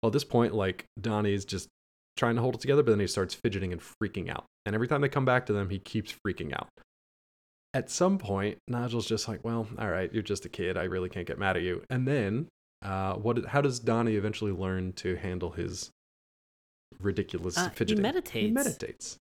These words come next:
Speaker 2: He sort of, he, he gets this very zen-like look. Now, I, I'll say this. I can relate to
Speaker 1: Mm-hmm.
Speaker 2: Donnie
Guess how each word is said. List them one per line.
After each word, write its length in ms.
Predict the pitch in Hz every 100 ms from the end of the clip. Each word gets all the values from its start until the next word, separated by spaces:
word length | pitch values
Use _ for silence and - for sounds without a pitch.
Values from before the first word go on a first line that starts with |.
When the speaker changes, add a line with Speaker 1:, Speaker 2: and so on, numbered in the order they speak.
| -
Speaker 2:
He 60 |
sort 240 | 160 185 185
of, 160 | 180 - - _ -
he, 180 | 208 190
he 160 | -
gets 240 | 196 226 -
this 180 | 208 156
very 300 | 117 139 170
zen-like 680 | 120 107 120 156 143 143 131
look. 200 | 151 123
Now, 200 | 110 113 - _ _ _ -
I, 140 | 165 - _ -
I'll 100 | 160
say 180 | 156 143
this. 380 | 117 113 - - _ _ _ _ _
I 220 | 156 175
can 240 | 208 226 233
relate 440 | 180 123 113 107 -
to 80 | 120
Speaker 1:
Mm-hmm. 40 |
Speaker 2:
Donnie 580 | 107 110 107 104 101 101